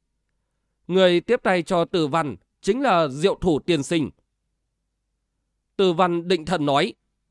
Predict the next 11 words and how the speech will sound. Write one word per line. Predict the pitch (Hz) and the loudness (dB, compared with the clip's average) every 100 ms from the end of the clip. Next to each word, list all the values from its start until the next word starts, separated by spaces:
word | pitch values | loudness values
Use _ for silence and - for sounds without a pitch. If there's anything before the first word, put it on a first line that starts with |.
| _ _ _ _ _ _ _ _ | _ _ _ _ _ _ _ _
"Đa | - 208 | -2 0
tạ | 202 180 165 | 0 0 0
các | 214 214 | -2 0
hạ | 196 - | -2 -4
đã | 165 202 | -2 -2
ra | 208 190 | 0 0
tay | 180 165 | 0 -2
viện | 139 156 | -2 -4
trợ." | 143 165 - _ _ _ _ _ _ _ _ _ _ _ _ _ _ _ _ _ _ | -2 -4 -4 _ _ _ _ _ _ _ _ _ _ _ _ _ _ _ _ _ _
Diệu | 139 180 180 | -4 -2 0
Thủ | 165 160 | 0 0